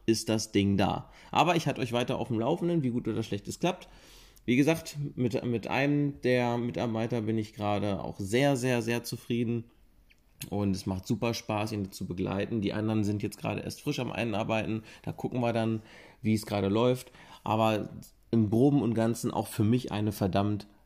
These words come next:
wichtige Herangehensweise, eine wichtige Erfahrung, um zu wissen, wie ich dann später noch besser ein Team aufbaue und leite.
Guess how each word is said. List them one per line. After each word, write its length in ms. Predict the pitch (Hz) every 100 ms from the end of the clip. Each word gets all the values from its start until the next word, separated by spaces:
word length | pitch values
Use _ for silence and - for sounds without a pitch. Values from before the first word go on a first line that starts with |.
| -
wichtige 960 | 95 90 139 160 - 175 170 175 185 190 - _ - _
Herangehensweise, 1080 | - 104 127 147 143 143 143 123 117 123 120
eine 220 | - 101
wichtige 360 | 98 104 113 92
Erfahrung, 760 | - - 113 117 131 147 147
um 220 | - 135 131
zu 180 | 117
wissen, 320 | 110 117 123 107
wie 100 | 110
ich 120 | -
dann 200 | 104 98
später 720 | - - 120 131 120 123 123
noch 320 | 101 117 -
besser 420 | - 110 - 113
ein 200 | 90 101
Team 280 | - 110 90
aufbaue 540 | 98 113 - 107 107
und 160 | 90 101
leite. 400 | 95 98 101